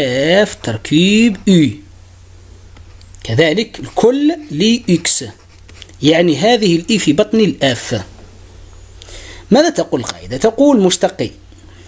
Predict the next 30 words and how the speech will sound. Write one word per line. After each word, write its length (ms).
إذا 240
تابعوا 340
سوف، 280
ها 140
هي 440
أمامكم. 380
نبدأ 260
نطبق 600
مشتق 420
دالة 280
كس-، 420
تناظرية، 560
آه، 220
دالة 280
ناطقة 340
مما 200
تحدثنا 440
من 120
قبل. 220
ماذا 280
تقول؟ 320
تقول 300
مشتق 440
البسطي، 520
هذا 460
مشتق 440
هذا، 300
ما 140
هو 200
مشتقه؟ 540